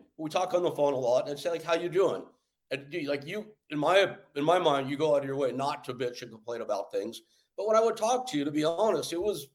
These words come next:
more than a little sad, because you'd be like, "Oh, you know," wh-, whatever it was. Again, you weren't complaining, but I got the straight story from you.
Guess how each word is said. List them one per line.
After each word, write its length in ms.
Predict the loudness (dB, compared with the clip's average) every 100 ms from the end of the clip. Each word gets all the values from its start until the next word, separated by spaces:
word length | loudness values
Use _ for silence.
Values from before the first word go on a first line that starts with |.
| -6
more 380 | 2 4 4 2
than 280 | 0 0 -4
a 60 | -4
little 240 | -2 -2
sad, 360 | 0 0 0 -4 -14 _ _ _ _ _ -4
because 260 | 0 0
you'd 60 | 0
be 60 |
like, 220 | -2 -2 -4
"Oh, 480 | -2 0 0 0 -2
you 120 | -2
know," 400 | -2 -2 -4 -12 -8
wh-, 120 | 2
whatever 320 | 4 4 4
it 40 |
was. 440 | 6 8 6 2 -6
Again, 260 | 0 2
you 100 | 2
weren't 200 | 2 0
complaining, 560 | -2 -2 2 2 2 0
but 320 | 2 2 -2 -8
I 40 | -2
got 260 | 0 -2
the 80 | -4
straight 360 | -4 0 0 -2
story 400 | -2 2 2 0
from 200 | -6
you. 100 | -6